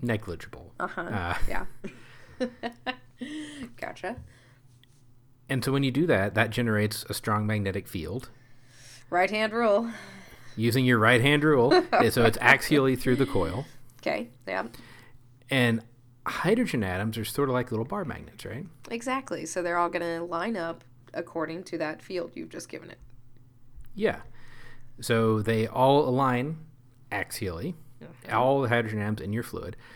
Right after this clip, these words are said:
Speaker 2: Mm-hmm.
Speaker 1: Uh, so you could think of them as being random state before, and now they're all pointing in the same direction.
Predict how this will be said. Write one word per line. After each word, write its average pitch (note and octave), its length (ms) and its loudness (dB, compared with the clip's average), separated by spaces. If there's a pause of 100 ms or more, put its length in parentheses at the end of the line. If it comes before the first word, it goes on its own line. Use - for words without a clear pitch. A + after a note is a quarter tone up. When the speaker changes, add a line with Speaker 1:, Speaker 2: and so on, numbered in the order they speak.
Speaker 2:
Mm-hmm. - 240 -14
Speaker 1:
Uh, - 140 -6
so - 140 -2
you A#2 100 2
could G#2+ 140 -2
think B2+ 160 0
of A2+ 80 0
them G#2+ 180 2
as F#2+ 200 0
being F#2 280 -4
random A2+ 360 0
state G#2+ 300 0
before, C#3 600 2 (380)
and G#2 260 -4
now F#2 220 -4
they're F#2 200 -6
all B2 460 0 (380)
pointing A2 320 0
in F#2 180 -4
the F2 60 -8
same F2 320 -6
direction. A#2 680 -4